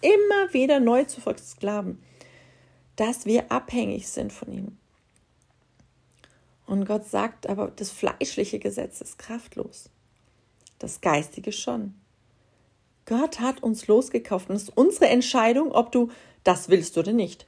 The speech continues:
Willst du Jesus, dann bist du losgekauft, wenn du ihn annimmst. Los von der Sklaverei, von den Menschen. Gesetz des Geistes, das ist Leben. Wo es keine Verurteilung gibt. Frei vom Gesetz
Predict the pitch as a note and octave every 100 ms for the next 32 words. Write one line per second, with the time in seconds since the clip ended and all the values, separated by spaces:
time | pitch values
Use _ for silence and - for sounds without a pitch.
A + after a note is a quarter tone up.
0 | _ F3 F#3 F#3+ F3+ - F#3+ G3+ G#3 G#3
1 | C#4 - _ F#3+ F#3+ G3 - F#3 G#3 G#3
2 | - F3 - F#3+ - - E3+ - F#3 F#3
3 | - G3 D#3+ E3 - - _ _ _ _
4 | _ _ F#3+ G3+ G#3+ B3+ C4 A#3 B3 -
5 | A#3 A3+ G#3+ G3 G3 G3+ F#3+ B3 E4+ _
6 | _ _ _ _ G3+ A3 G#3+ A3+ C4 -
7 | F3 F3+ _ - F3 G3 D4+ - G#3 G#3+
8 | - F#3+ A#3 - A#3+ A#3 - _ - _
9 | _ A3 C4+ - - B3 - - G#3+ C4
10 | G#3 F#3 _ _ _ _ G3 A3+ A#3+ -
11 | C4 C#4 G4+ - - B3+ - A2 G2+ -
12 | - _ _ - - - - - G#4+ G4
13 | F4 D#4 C4 A#3 B3+ A4 - -